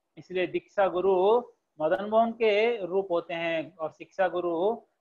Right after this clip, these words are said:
गोविंद देव के रूप होते हैं। इस प्रकार से वर्णन श्रील प्रभुपाद जी करते हैं।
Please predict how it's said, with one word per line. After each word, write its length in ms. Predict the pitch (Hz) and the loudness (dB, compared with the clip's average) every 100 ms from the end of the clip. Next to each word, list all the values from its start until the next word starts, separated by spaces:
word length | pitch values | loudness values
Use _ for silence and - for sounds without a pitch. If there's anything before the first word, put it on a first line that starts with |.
| _ | _
गोविंद 340 | 139 170 220 214 | -6 -4 -4 -4
देव 220 | 185 180 | -4 -4
के 80 | 170 | -6
रूप 180 | 165 160 | -8 -6
होते 220 | 156 - | -8 -8
हैं। 380 | 156 160 160 156 | -8 -4 -2 -4
इस 160 | 165 - | -8 -16
प्रकार 320 | 156 151 143 - | -10 -8 -8 -6
से 180 | 214 247 - _ _ _ _ 151 | -4 -4 -8 _ _ _ _ _
वर्णन 320 | 151 156 190 208 | -6 -4 -8 -10
श्रील 220 | 156 151 | -12 -12
प्रभुपाद 380 | 147 139 139 143 | -10 -10 -10 -12
जी 140 | 226 | -16
करते 340 | 165 139 - | -14 -16 -16
हैं। 400 | 135 147 135 123 | -14 -12 -12 -14